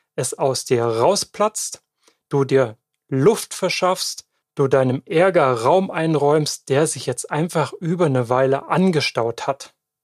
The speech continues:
Und damit das nicht zum Automatismus wird, dass also nicht der nächstbeliebige Trigger dazu führt, dass du's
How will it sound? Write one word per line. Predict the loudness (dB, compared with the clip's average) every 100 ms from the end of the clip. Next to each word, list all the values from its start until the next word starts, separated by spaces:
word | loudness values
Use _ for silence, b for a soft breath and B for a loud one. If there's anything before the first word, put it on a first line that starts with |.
| _ _ _ _ _ _ _ _ _ _ -4
Und | 0
damit | 0 0 -2 -2
das | -2 0
nicht | -2 -2
zum | -4 -4
Automatismus | -2 -2 -2 -2 -4 -4 -4 -2 2 2 0 -2
wird, | -2 -2 -16 _ -8
dass | -6
also | -2 -2 0
nicht | 0 0 0
der | 0 0 -6 _ _ _ _ 0
nächstbeliebige | 2 4 2 -6 -4 -2 0 0 2 0 0 -2 -2
Trigger | 0 2 2 0 0
dazu | -2 -2 -2 -8
führt, | -8 -8 0 4 2 0 _ _ _ _ _
dass | -2 -2 -2
du's | -6 -6 -10